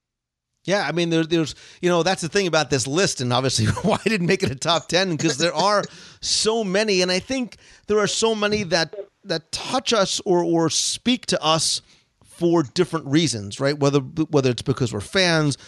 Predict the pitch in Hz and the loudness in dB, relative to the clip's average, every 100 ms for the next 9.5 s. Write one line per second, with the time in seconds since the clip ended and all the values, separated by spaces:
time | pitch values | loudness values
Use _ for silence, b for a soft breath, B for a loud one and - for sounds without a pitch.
0 | B - 123 117 107 - - 123 110 107 | B -4 -2 -2 -6 -8 -6 -6 -6 -10
1 | - 202 202 185 170 165 - 160 - 110 | -2 0 0 0 0 0 0 -2 -2 -8
2 | 110 104 - 202 208 170 160 151 - 156 | -10 -12 -2 0 2 0 0 0 -2 -4
3 | - _ - 117 120 117 151 208 214 175 | -6 _ -14 -12 -10 -8 0 2 4 4
4 | 156 - 151 143 135 160 147 - B B | 2 -2 0 0 0 0 -2 -4 B B
5 | B 127 127 123 127 - 147 135 143 151 | B 2 2 0 -6 -10 -4 0 0 0
6 | 143 143 135 127 127 110 135 120 127 180 | 2 2 0 0 0 0 -2 -2 -2 0
7 | 190 151 131 110 185 165 156 147 131 143 | 0 0 0 0 0 2 0 0 -2 -4
8 | 156 156 156 156 - 123 117 120 120 - | -2 -2 -2 -4 -2 -6 -4 -4 -4 -6
9 | 107 - 110 101 - | -10 -8 -8 -8 -10